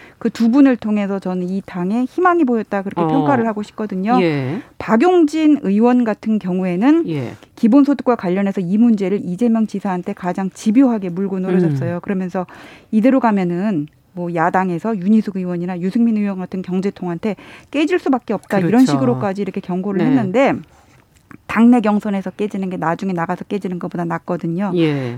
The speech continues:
Speaker 1: 박용진 의원 같은 경우에는 중도층의 포션을 상당히 가지고 올 수 있는 주자라고 저는 그렇게 높게 평가를
Speaker 2: 음.
Speaker 1: 하고 싶고요. 그다음에 김혜영 의-, 전 의원 같은 경우에는 이제 면접관으로 등장을 했는데,
Speaker 2: 그렇죠. 미스터 쓴소리 뭐
Speaker 1: 예,
Speaker 2: 별명이
Speaker 1: 그러니까
Speaker 2: 있죠.
Speaker 1: 이분이
Speaker 2: 예.
Speaker 1: 당내에서도 상당히 쓴소리를 했어요. 이번에도 이재명 지사를 향해 가지고는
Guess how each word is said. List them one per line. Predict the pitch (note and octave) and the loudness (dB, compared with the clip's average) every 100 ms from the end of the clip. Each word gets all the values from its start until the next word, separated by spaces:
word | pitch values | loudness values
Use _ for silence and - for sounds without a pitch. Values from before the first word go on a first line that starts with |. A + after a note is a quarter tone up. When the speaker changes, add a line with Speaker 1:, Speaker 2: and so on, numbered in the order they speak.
| B2+ | -6
Speaker 1:
박용진 | - G#3+ C4+ B3+ A#3 | -2 4 4 4 2
의원 | G#3 A3+ | 0 0
같은 | G#3 - | -2 -4
경우에는 | G#3 G3+ G3+ G#3 | -4 -2 -4 -2
중도층의 | A#3 A3+ B3 - A3 | 0 2 0 -4 -6
포션을 | - A#3+ A#3 G#3+ | -6 -6 -4 -4
상당히 | - D4 C#4 C4 | 2 4 4 2
가지고 | - F3+ F3 B3 | 0 -6 -4 -2
올 | A3+ | -2
수 | - G#3 | -2 -6
있는 | - G3+ A3 F#3 A3 E3+ - - - - | -2 0 2 0 0 -2 -6 -20 -20 -12
주자라고 | - A#3+ A#3 A3 G3 | 0 2 4 2 -2
저는 | F#3 F#3 | -4 -4
그렇게 | F#3+ - | -4 -2
높게 | G3 - G3+ | -2 0 -2
평가를 | G3 F3 E3 D3+ | 2 2 4 2
Speaker 2:
음. | D3 | 0
Speaker 1:
하고 | D#3 D3 | -2 -4
싶고요. | B2+ - G3 E3 G#3+ - - - - | -6 -10 -8 -8 -8 -12 -20 -20 -4
그다음에 | A3+ B3 B3+ | 2 4 2
김혜영 | - - B3 C#4 F#4 E4+ D#4 C#4+ C#4 - | 2 6 6 6 2 4 6 6 6 2
의-, | F#3 | -4
전 | - G3 C4+ | 0 6 8
의원 | D4 B3+ | 8 6
같은 | G3+ - G#3 | 0 -4 -4
경우에는 | F#3+ F#3 F3 F3+ | -2 -2 -2 -4
이제 | E3 D3+ | -4 -4
면접관으로 | D3+ D3 F#3 A#3+ F4+ - A#3+ A3+ G#3 G3 | -4 2 4 6 4 0 -2 0 -2 -6
등장을 | F#3 F3 F#3+ F#3 F#3 | -6 -6 -6 -6 -4
했는데, | B3 A#3+ E3+ G#3 | -2 -2 -2 0
Speaker 2:
그렇죠. | B3+ D#3+ D#3 | 0 0 -2
미스터 | D#3+ E3+ - G3+ | -4 -6 -6 -6
쓴소리 | - G#3 F3 F3 C#3+ B2 | -4 -6 -2 -2 -2 -4
뭐 | A2 | 2
Speaker 1:
예, | B3 C#4 | 6 8
Speaker 2:
별명이 | C4 A3 G#3 | 8 6 4
Speaker 1:
그러니까 | G#3+ | 2
Speaker 2:
있죠. | G3+ F3+ B2 A3+ | -2 -2 -2 4
Speaker 1:
이분이 | A#3+ C#4 D4+ D4 C4+ | 6 6 6 6 4
Speaker 2:
예. | |
Speaker 1:
당내에서도 | C4+ G3 A3 C4 C4+ B3+ A#3+ A#3+ | 2 2 4 4 4 2 0 0
상당히 | A3+ D4+ D4+ C#4+ C4 | 0 2 4 4 2
쓴소리를 | B3 D4 E4 E4 C4+ A#3+ | 2 0 0 2 2 0
했어요. | B3 - A3 | -4 -4 -2
이번에도 | G3 F#3+ A3 G#3 | -2 -2 -2 -2
이재명 | F#3+ G3 D4 C#4 C4+ | -2 0 4 6 6
지사를 | A3 A3 A3 G#3 G#3 | 4 0 -2 0 0
향해 | A3 A3+ | 0 0
가지고는 | G#3+ G3 G3+ G3+ B3+ | 0 -2 -4 2 2